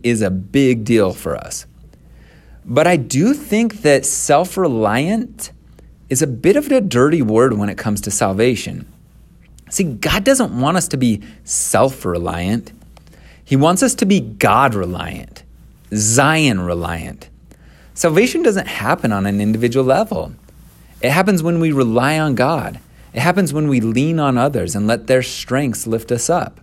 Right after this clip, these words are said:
So this idea of relying on others and relying on God is an idea we'll flesh out throughout today's lesson, and I think it's a super important one.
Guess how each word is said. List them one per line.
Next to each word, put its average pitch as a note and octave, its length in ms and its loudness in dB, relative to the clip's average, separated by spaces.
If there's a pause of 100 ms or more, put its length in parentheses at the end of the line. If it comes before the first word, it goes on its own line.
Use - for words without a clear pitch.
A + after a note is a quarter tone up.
(1500)
So - 240 2
this E3+ 340 -2
idea E3 380 4
of A2+ 140 0
relying A2 720 0
on A2 180 0
others G#2 440 0
and F#2+ 140 -4
relying A2 480 0
on G2 180 -2
God A#2+ 260 4
is G2+ 140 -2
an G#2 120 0
idea A2 280 4
we'll A2 180 0
flesh B2+ 400 -2
out C3 260 2
throughout G2+ 320 0
today's G2+ 360 -2
lesson, A2+ 380 0
and G#2+ 140 -6
I A2+ 80 -4
think D3+ 180 -6
it's D#3 120 -6
a C3 100 0
super C#3+ 420 -2
important G#2+ 500 -4
one. F2+ 220 -12